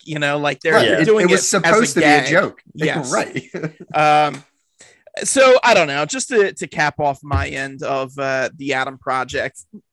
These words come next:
Speaker 1: terrible movie. Uh, as far as, you know, Letterboxd goes, uh, and my score,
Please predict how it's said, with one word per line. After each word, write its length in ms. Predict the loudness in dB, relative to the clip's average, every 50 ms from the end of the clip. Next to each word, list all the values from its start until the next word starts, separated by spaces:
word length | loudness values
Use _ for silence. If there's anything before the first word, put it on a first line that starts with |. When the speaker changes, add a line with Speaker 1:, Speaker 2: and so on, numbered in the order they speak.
| _ _ _ _ _ _ _ _ _ _ _ _ -2
Speaker 1:
terrible 380 | 2 4 4 4 4 4 2
movie. 480 | 2 2 0 0 0 -2 -6 -6 -4 -2
Uh, 400 | 0 0 2 2 0 0 -2 -4 -6 _ -20 _ _ _ -6
as 200 | -6 -6 -4 -2
far 200 | 2 2 2 2
as, 140 | 2 0
you 100 | -2 -2
know, 180 | -2 0 -2 -2
Letterboxd 680 | -2 -4 -4 -4 -4 -2 -2 -2 -2 -2 -4 -10 -12 -10
goes, 480 | -8 -8 -6 -8 -8 -10 -12 -14 -18 _ _ _ _ _ _ _ _ 2
uh, 480 | 4 4 6 6 4 4 4 2 0 -2
and 160 | -4 -6 -6
my 120 | -6 -10 -8
score, 580 | -10 -14 -8 _ -4 0 2 2 2 2 -2